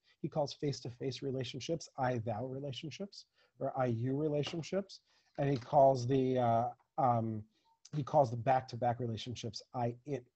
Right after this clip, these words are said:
relationships. And there's room, uh, and, and I-thou is an incredible book by Martin Buber. If you have any questions, um, I, like, like, it, it's, it's a really, he thinks you can also have I-thou relationships with, like, plants and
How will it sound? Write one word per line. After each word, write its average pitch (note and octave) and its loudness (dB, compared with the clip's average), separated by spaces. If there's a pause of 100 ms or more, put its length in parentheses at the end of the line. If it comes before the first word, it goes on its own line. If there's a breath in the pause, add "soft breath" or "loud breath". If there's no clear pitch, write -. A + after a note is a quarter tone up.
(100)
relationships. - -14 (320 soft breath)
And C#3 -2
there's C3+ 0
room, D3+ 6 (340)
uh, C3 10
and, D3 2
and C#3+ 0
I-thou D3 10
is B2 4
an B2+ 0
incredible C3 2
book B2 -2
by A#2+ 0
Martin A2+ 0
Buber. A2+ -4
If G#2 -4
you A#2 0
have A#2+ 2
any A#2+ -2
questions, A2+ -6 (120)
um, G#2+ -2 (440 soft breath)
I, C3 4 (120)
like, C#3 4 (140)
like, C3+ 2
it, C#3 0
it's, D3 -2
it's D3+ -4
a C3+ 0
really, B2+ 0 (360)
he C#3+ 0
thinks B2 -4
you A#2+ -4
can B2 -10
also A2+ -6
have A2 -2
I-thou A2+ -2
relationships G#2+ -10 (300 soft breath)
with, B2 -2
like, G#2+ -4 (220)
plants A#2+ -4 (140)
and B2 -10